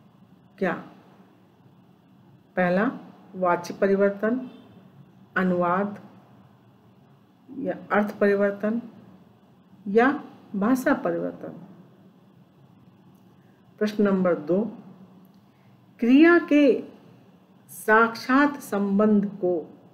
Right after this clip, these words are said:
कहते हैं क्या? कारक, पद, विभक्ति, चिन्ह। तीसरा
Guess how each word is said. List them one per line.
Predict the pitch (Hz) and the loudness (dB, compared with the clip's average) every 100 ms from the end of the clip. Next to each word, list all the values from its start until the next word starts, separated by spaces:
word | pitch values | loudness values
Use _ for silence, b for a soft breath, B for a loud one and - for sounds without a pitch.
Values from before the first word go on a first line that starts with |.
| _ _ - _ _ _ _ _ _ - | _ _ -20 _ _ _ _ _ _ -8
कहते | 185 180 175 196 175 | -6 -6 -4 -4 -4
हैं | 170 170 170 - - - - - _ _ _ _ _ _ _ _ - _ _ _ _ _ _ _ _ _ _ - | -6 -12 -12 -16 -20 -20 -20 -20 _ _ _ _ _ _ _ _ -20 _ _ _ _ _ _ _ _ _ _ -10
क्या? | - 160 - - - - _ _ _ - | -4 -4 -6 -18 -20 -20 _ _ _ -4
कारक, | 175 175 208 208 - - - _ _ _ - - _ _ _ _ _ _ _ - | -2 0 0 -2 -14 -20 -20 _ _ _ -20 -20 _ _ _ _ _ _ _ -2
पद, | 196 202 233 - - - - - _ _ _ _ _ - - | -2 0 -4 -6 -18 -20 -20 -20 _ _ _ _ _ -20 -16
विभक्ति, | 170 185 180 180 - - 196 233 - - - _ - - - _ _ _ - | -4 -2 -2 -4 -6 -6 -6 -6 -10 -20 -20 _ -20 -20 -20 _ _ _ 0
चिन्ह। | 302 208 127 - - - - _ _ _ _ _ _ - _ - _ _ _ _ _ _ _ _ _ _ _ _ _ _ _ - | 2 2 0 -8 -18 -20 -20 _ _ _ _ _ _ -20 _ -20 _ _ _ _ _ _ _ _ _ _ _ _ _ _ _ -4
तीसरा | - 302 311 311 | 4 4 6 4